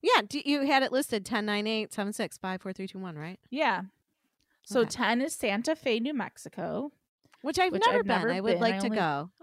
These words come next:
Speaker 1: Okay. Let's go, Steph.
Speaker 2: Yeah. I only drove through New Mexico, and I liked it. It's similar to Arizona,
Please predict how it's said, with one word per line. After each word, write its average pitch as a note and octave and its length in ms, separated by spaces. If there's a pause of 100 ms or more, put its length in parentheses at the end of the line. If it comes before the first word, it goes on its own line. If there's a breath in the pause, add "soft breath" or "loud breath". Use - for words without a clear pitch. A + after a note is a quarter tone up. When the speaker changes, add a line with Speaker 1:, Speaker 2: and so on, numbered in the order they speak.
Speaker 1:
Okay. A#3+ 320 (280)
Let's F4 200
go, G#4 180
Steph. A3+ 140
Speaker 2:
Yeah. F3+ 400 (280)
I G#3+ 100
only C#4+ 260
drove G#3+ 480 (100)
through G#3 200
New G#3 100
Mexico, D#4+ 560
and D4+ 100
I F3+ 80
liked F3+ 360
it. - 180
It's G#3+ 180
similar F#3 320
to F3+ 160
Arizona, F3+ 680